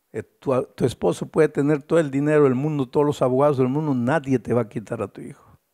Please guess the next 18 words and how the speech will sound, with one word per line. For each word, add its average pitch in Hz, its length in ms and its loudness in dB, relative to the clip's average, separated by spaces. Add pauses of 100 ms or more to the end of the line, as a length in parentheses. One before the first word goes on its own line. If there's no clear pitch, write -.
(400)
"¿Usted, - 280 -10
usted 185 320 -6
cree?". 220 320 -10
"Sí, - 260 -10 (140)
vamos 143 260 -4
a 131 40 0
orar, 120 360 -4
vamos 131 300 -6
a 143 100 -2
pedirle 143 400 -2
a 123 40 0
Dios". 120 200 -4 (1120)
Entonces 185 300 -4
fuimos 196 320 -2
atrás 160 300 0
del 139 140 0
biombo 139 500 0
y 123 160 -2